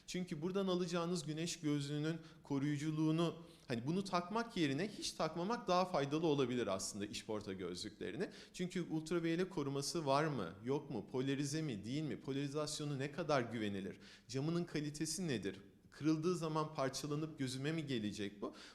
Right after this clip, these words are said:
Bunları bilmemiz mümkün değil işportadan aldığımız gözlüklerde. Dolayısıyla optisyen mağazalarından almamız lazım.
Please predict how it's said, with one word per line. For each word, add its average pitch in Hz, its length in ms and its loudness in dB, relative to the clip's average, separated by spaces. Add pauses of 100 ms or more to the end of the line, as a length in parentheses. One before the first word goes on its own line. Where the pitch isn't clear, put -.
Bunları 175 520 0 (240)
bilmemiz 165 460 -2
mümkün 185 420 -2
değil 131 120 -2
işportadan 101 680 -4
aldığımız 92 500 -4
gözlüklerde. 95 800 -4 (840)
Dolayısıyla 156 520 0
optisyen 190 480 0
mağazalarından 95 680 -2
almamız 95 520 -8
lazım. 104 300 -4